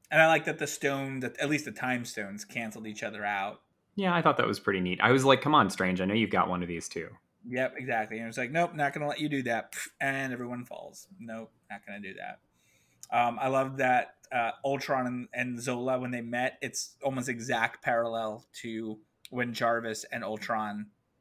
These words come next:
Speaker 1: meet for the first time, when Ultron woke up in Age of Ultron. It, or even the dialogue was almost exact from a different perspective. The visuals of the abstract energies and different identities were there. Ugh, there was so much in this episode.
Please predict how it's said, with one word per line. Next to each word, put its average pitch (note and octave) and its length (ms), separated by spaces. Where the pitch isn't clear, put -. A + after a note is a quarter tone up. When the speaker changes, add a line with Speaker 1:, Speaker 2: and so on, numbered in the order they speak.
Speaker 1:
meet A2+ 300
for A#2+ 100
the A2 80
first G#2+ 240
time, A2 180
when A2 140
Ultron A2 380
woke G#2+ 220
up G2 280
in A2+ 240
Age G#2 160
of G#2+ 100
Ultron. G#2 440
It, - 260
or C#3+ 120
even C#3+ 160
the C3 80
dialogue A#2 580
was G#2+ 160
almost A2 220
exact G#2+ 460
from G#2+ 160
a G#2+ 40
different G#2+ 280
perspective. G#2+ 640
The G#2 80
visuals A2+ 640
of G2+ 120
the A#2 140
abstract A2+ 800
energies A#2+ 540
and A2 200
different A#2 260
identities A2+ 520
were A2+ 120
there. A2 340
Ugh, E3+ 240
there C3+ 100
was B2 100
so G3 360
much D#3 320
in B2+ 100
this A#2+ 160
episode. G2 520